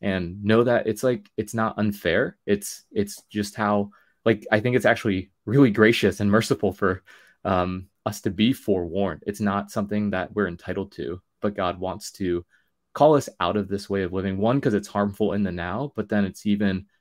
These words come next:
like, just the reality of what is gonna, like, what could happen in terms of the proud being humbled, the arrogant being laid low.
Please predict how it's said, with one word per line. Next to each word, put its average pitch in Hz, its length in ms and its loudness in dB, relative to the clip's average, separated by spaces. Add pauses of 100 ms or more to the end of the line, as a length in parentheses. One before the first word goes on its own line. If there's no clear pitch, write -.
(180)
like, 90 180 -4 (380)
just 113 160 -2
the 113 100 0
reality 95 540 2
of 90 200 -6
what 92 380 -2
is 92 140 -12
gonna, 107 200 -10
like, 98 160 -4
what 90 160 -4
could 95 120 -16
happen 90 380 -8
in 87 60 -10
terms 87 260 -8
of 85 180 -8 (140)
the - 60 -4
proud 92 320 0
being 87 200 -4
humbled, 85 380 -6
the - 140 -10
arrogant 87 400 -4
being 87 240 -6
laid 85 280 -8
low. 80 320 -8